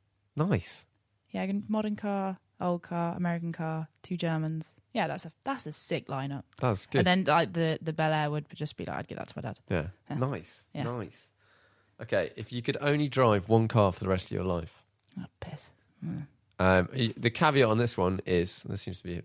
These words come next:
Speaker 1: little bits on each one, is you're allowed, like, a absolute banger for
Speaker 2: Actually, I know what I
Speaker 1: chucking
Speaker 2: prob-
Speaker 1: stuff in and whatever if you needed to lug stuff or kids or whatever around.
Speaker 2: Uh, M five Competition.
Speaker 1: Ooh.
Speaker 2: Because, you know what, a six hundred ten brake,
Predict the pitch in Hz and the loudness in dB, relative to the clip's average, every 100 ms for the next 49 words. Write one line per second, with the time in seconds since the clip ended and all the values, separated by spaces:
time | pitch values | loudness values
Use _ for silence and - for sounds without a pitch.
0 | - 92 90 - 90 87 87 - 82 80 | -8 -6 -6 -2 -2 0 0 2 0 2
1 | 95 110 113 117 120 117 101 101 95 101 | 0 6 6 8 8 6 4 0 4 6
2 | 87 80 - - - - - - - _ | 4 2 -6 -20 -20 -20 -20 -20 -20 _
3 | _ _ _ _ _ 113 107 - 104 98 | _ _ _ _ _ 2 2 2 0 0
4 | - 107 90 90 80 78 _ _ _ _ | 2 4 6 4 0 -2 _ _ _ _
5 | _ _ - 98 90 - 415 403 415 392 | _ _ -2 4 6 6 4 4 4 6
6 | 330 359 349 190 92 - 90 82 87 87 | 6 4 0 2 2 2 0 2 2 4
7 | 85 85 87 87 87 87 - 87 82 90 | 4 2 0 -2 0 0 -2 -6 0 0
8 | 82 - 87 - 80 82 - - 82 - | 0 -2 -2 0 -2 -2 -4 -2 -2 -2
9 | 87 80 - - 87 82 82 - - _ | -6 -6 -8 -6 -6 -4 -4 -6 -8 _
10 | _ _ _ _ _ - 285 302 311 277 | _ _ _ _ _ 2 6 8 6 4
11 | 269 262 247 - - 180 - _ _ _ | 2 2 0 0 0 -2 -4 _ _ _
12 | _ _ _ _ - 113 170 - _ _ | _ _ _ _ -4 -2 -2 -8 _ _
13 | _ 254 262 262 254 285 285 285 269 - | _ 0 6 8 8 8 8 8 6 0
14 | 262 269 247 233 214 175 190 - | 4 6 8 8 6 6 2 -4